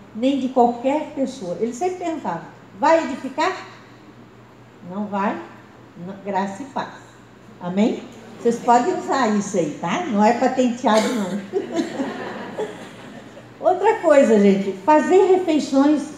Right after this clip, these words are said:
diante das adversidades trazem estabilidade. Eu me lembro momentos tão difíceis que nós passamos como família,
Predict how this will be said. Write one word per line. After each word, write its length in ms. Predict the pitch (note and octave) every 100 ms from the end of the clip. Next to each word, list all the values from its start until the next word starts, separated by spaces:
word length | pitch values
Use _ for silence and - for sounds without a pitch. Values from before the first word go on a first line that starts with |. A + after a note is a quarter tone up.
| F#3+
diante 460 | G#3+ B3+ C#4+ E4+ C#4
das 380 | A3 A#3+ A3+ G#3
adversidades 1300 | D4+ F4 C4+ A#3+ C4+ C4 A3 F3+ G3+ A3+ G3+ E3+ - - -
trazem 640 | A#3+ C4+ C4 A3 A#3 A3 -
estabilidade. 1200 | C4+ D#4 - - B3+ G#3 A3+ A3+ F3+ D3 C3+ - - - - - - - - -
Eu 80 | G3+
me 120 | A3+
lembro 340 | A#3 B3+ A#3+
momentos 480 | A3 G#3+ G#3 B3 - - -
tão 260 | E4 E4+ -
difíceis 640 | F4 - D4+ C4 C4+ B3
que 100 | B3
nós 200 | A#3+ B3
passamos 580 | - A#3+ - B3+ B3 A3
como 240 | - A3 G#3
família, 640 | A3+ G3+ F#3+ G3+ A3 A3+